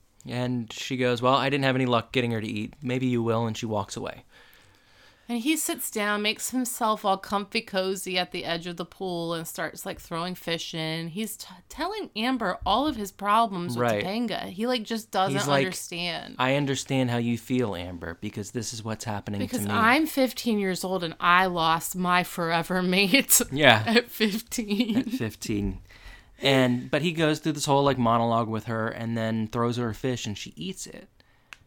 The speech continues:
Speaker 1: And then
Speaker 2: And so, and he keeps talking. He, so he, I mean, and he says, like, "I just wish Topanga understood that, like, all of the things that I did, I did from the heart because I really do love her and I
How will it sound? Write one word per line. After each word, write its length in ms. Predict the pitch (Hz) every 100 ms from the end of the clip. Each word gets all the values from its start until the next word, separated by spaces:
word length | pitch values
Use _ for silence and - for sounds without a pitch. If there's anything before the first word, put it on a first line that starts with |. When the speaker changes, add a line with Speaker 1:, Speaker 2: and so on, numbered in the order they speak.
| _ _
Speaker 1:
And 140 | 113 113
then 260 | 107 107
Speaker 2:
And 160 | 104 -
so, 100 | 226 - -
and 140 | 226
he 180 | 220 311
keeps 300 | - 311 -
talking. 420 | - 202 - -
He, 140 | 175 190
so 180 | - 233
he, 320 | 233 254 233 -
I 60 |
mean, 180 | 233 240
and 120 | 240
he 140 | 220 247
says, 640 | - 262 214 175 175 -
like, 420 | 180 170 165 - _ _ _ _ _
"I 140 | 214 214
just 320 | 240 226 208
wish 240 | 220 -
Topanga 420 | 240 220 220 220
understood 640 | 208 190 - - 233 208 170
that, 140 | 185
like, 300 | 190 180 175 -
all 180 | 185 214
of 80 | 214
the 60 |
things 300 | 185 208 196
that 100 | 190
I 80 | 180
did, 340 | 175 196 185 196
I 120 | 196
did 300 | 175 190 190
from 220 | - 190
the 100 | 180
heart 440 | - 175 165 165 - - -
because 300 | - 190 196
I 80 | 190
really 360 | 180 185 190 190
do 180 | 190
love 260 | 175 175 175
her 400 | 175 175 175 175
and 220 | 190 175 -
I 440 | 175 180 175 175